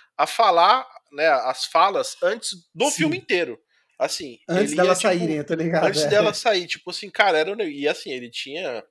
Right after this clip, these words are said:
Speaker 1: quatro, cinco anos, tá ligado? E assim,
Speaker 2: Uhum.
Speaker 1: ele começou, tipo, chegou num nível que, assim, ele, ele narrava o filme inteiro antes, tipo, antes de acontecer, assim.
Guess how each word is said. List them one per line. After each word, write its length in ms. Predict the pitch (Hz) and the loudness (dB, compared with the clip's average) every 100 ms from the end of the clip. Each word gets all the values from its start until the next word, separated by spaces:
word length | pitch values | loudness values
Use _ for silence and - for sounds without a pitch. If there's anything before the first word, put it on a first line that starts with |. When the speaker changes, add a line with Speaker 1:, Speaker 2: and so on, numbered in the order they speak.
| _ | _
Speaker 1:
quatro, 340 | - 147 151 139 | 0 0 0 -12
cinco 340 | - 131 123 | -14 -16 -14
anos, 320 | 113 107 - _ | -14 -12 -18 _
tá 80 | 107 | -16
ligado? 300 | 107 95 92 _ _ _ | -14 -14 -16 _ _ _
E 320 | 143 180 175 156 | -10 -6 -2 -4
assim, 220 | 135 143 | -4 -8
Speaker 2:
Uhum. 40 | |
Speaker 1:
ele 200 | 131 131 | -6 -8
começou, 560 | - 151 151 147 - 147 | -8 -8 -6 -8 -10 -12
tipo, 260 | 156 156 156 | -12 -14 -10
chegou 300 | 160 143 156 | -10 -8 -8
num 160 | 160 | -8
nível 320 | 143 151 156 | -6 -8 -8
que, 120 | 151 165 | -12 -12
assim, 200 | - 151 | -12 -6
ele, 380 | 143 143 156 156 - - | -4 0 -2 -2 -12 -2
ele 200 | 165 185 | -2 0
narrava 500 | 190 190 165 208 226 | 4 6 8 8 6
o 40 | |
filme 300 | - 220 233 | -10 -10 -8
inteiro 420 | 240 - 190 208 208 | -12 -4 -2 0 -2
antes, 200 | 196 190 | -4 -12
tipo, 360 | - 202 180 | -14 -10 -6
antes 220 | 175 - | -6 -6
de 60 | 180 | -8
acontecer, 520 | - 170 160 - 139 | -10 -14 -12 -10 -10
assim. 320 | 127 - 113 | -10 -14 -20